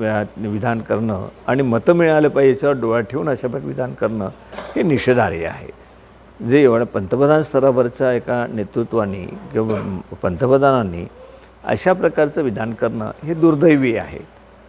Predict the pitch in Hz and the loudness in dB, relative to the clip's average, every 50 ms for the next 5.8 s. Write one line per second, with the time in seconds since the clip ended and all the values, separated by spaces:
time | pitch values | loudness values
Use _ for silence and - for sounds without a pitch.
0 | - - _ - - 117 127 120 - - 104 117 127 143 156 160 170 175 156 175 | -20 -20 _ -10 -8 -6 -6 -4 -4 -2 2 2 4 6 6 6 6 4 4 0
1 | 170 170 185 175 170 165 156 143 139 139 143 135 120 107 110 110 101 90 87 80 | 0 2 2 2 2 2 0 -2 -2 -2 -2 -2 -2 -2 -4 -4 -4 -6 -8 -12
2 | 69 - - - - - - - - - - - 107 98 139 143 147 151 147 151 | -14 -16 -18 -20 -20 -20 -20 -20 -20 -16 -8 -6 -2 0 0 2 2 4 4 4
3 | 147 - 117 110 113 131 143 143 139 - - 156 156 160 147 131 113 120 127 131 | 2 2 0 0 2 4 4 4 2 2 -2 -4 -4 -2 -2 -2 -2 -4 -4 -4
4 | - - 135 139 143 147 147 151 160 175 170 165 160 - - 151 147 - 143 127 | 0 0 2 2 2 0 -2 -2 -2 -2 0 0 0 0 -2 -4 -2 -2 -4 -2
5 | 127 139 135 127 123 117 107 101 120 143 147 139 - 113 95 85 | 0 0 2 2 2 0 0 -2 -2 -4 -4 -4 -6 -6 -6 -6